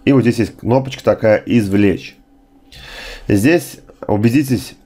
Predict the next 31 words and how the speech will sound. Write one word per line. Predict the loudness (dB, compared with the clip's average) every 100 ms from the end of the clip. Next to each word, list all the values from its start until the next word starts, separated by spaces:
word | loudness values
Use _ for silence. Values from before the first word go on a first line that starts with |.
| _ _ -12
чтобы | -8 -4 -2 -2
путь | 0 0
был | 2 0 2
такой. | -2 0 0 0 -4 -12
Вот | -12 -6
слэш, | 0 2 0 -2 -12 _ _
ну, | -6
в |
принципе, | -2 -2 -2 -2
он |
автоматически | -2 0 0 0 -2 0 0
здесь | 0 0
подставляется, | -4 0 2 2 0 -2 -12 -20 _
какой | -10 -2 0
нам | 2 0 0
и |
нужен. | -2 -4 -6 -14 -10
Единственное, | -4 0 0 0 0
на | 2 0
всякий | 0 -2
случай | -2 0 0
в | -2
конце | 0 -2 0 0
также | 0 0 -2
поставьте | -2 0 -2 -2
вот | -4
такую | -4 -4
косую | -2 -2 0 0
черту | 0 0 0 0 -2 -14 -20 _ _ -2
и | 0
нажимаю | 2 0 2 2 2